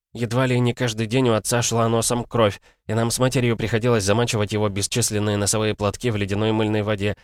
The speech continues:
а затем стирать их, снова и снова, пока однажды утром отец не перестал дышать. Вот и все". "Мне очень жаль", мальчик положил свою ладонь на пышный рукав цветастого девичьего платья. "Уверен, что твой отец был чудесным человеком".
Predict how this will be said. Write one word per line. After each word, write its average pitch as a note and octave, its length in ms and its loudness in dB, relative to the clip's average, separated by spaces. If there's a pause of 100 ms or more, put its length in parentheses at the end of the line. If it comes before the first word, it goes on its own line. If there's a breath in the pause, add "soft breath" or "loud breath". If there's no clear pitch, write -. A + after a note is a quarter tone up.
(180 soft breath)
а F#2+ 80 -8
затем A#2 280 -2
стирать A#2 440 -2
их, G2+ 140 -10 (120)
снова A#2 320 0
и G#2+ 40 -2
снова, G#2 380 0 (340)
пока A#2 220 -2
однажды A2+ 340 0
утром A#2+ 260 0
отец G#2+ 320 -4
не A2 120 -2
перестал A2+ 480 0
дышать. G2+ 460 -2 (280)
Вот G#2+ 180 -6
и A#2+ 40 -4
все". G2+ 280 -6 (800)
"Мне F#2 220 -2
очень G2+ 260 -2
жаль", F#2 280 -2 (480)
мальчик G#2+ 400 -2
положил F#2+ 420 2
свою F#2 260 2
ладонь F2 320 2
на F2 140 0
пышный F2 360 -2
рукав F#2 340 -2
цветастого F2+ 580 -2
девичьего D#2+ 500 -2
платья. D#2+ 480 -2 (520)
"Уверен, A2 420 0
что G#2+ 220 -2
твой G#2+ 200 0
отец G#2 300 -2
был G#2+ 220 2
чудесным G2+ 500 -2
человеком". G2 640 0